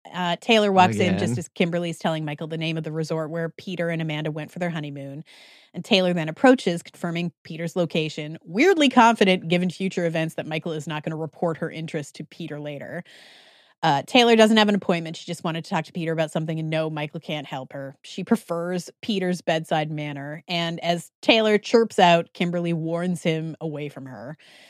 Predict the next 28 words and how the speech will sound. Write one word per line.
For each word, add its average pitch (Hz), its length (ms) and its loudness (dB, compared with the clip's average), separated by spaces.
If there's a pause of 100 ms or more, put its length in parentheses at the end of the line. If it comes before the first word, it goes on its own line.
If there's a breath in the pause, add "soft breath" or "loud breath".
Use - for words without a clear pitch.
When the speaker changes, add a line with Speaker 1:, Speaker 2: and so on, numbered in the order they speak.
(880 soft breath)
Speaker 1:
And 302 200 6
in 311 120 8
Santa 233 260 8
Barbara, 170 540 6
sex - 340 0
is 202 100 -4
being 190 220 -2
had 180 320 2
by 180 140 4
the 196 80 4
newlyweds 160 580 0
when 170 80 -8
there's 160 160 -4
a 160 60 -8
knock 156 180 -6
at 180 60 -14
the 170 80 -6
door, 147 200 -4
and 151 80 -6
then 165 120 -4
the 165 80 -4
room 160 320 -8
service 214 420 4
guy 202 220 8
just 208 240 0
lets 170 380 0
himself 320 500 6
in. 320 280 8